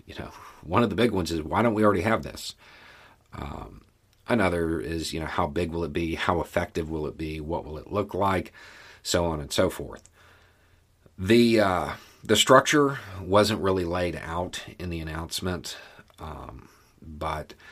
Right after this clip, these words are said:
we'll kinda go over and I can give you my best guess on it. If you don't know what I'm talking about, the Department of Justice announced that they're going to create a new unit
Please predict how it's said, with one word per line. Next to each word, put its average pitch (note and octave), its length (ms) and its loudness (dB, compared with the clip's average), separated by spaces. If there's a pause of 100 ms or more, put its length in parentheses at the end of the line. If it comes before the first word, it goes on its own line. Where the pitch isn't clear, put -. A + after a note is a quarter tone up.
(200)
we'll A2 220 6
kinda G#2+ 260 0
go F2+ 240 2
over E2+ 220 0
and E2 100 -4
I D#2+ 40 -2
can D#2 60 -4
give D#2 140 -4
you D#2 80 -4
my D2+ 140 -10
best D2 360 -10
guess - 340 -8
on - 200 -14
it. - 180 -20 (640)
If - 80 -4
you E2+ 60 2
don't C#3 160 8
know A2+ 60 2
what G2 120 2
I'm D#2+ 80 -4
talking A#2+ 420 0
about, D#2+ 220 -4
the D2 80 -10
Department A#2 320 0
of D#2 60 -4
Justice E2+ 560 0 (100)
announced F#2 640 -2 (720)
that F#2+ 200 6
they're G2 160 6
going F#2+ 260 0
to F2+ 540 0 (420)
create G#2 400 4
a F2+ 360 0
new F#2+ 240 0
unit E2+ 580 -6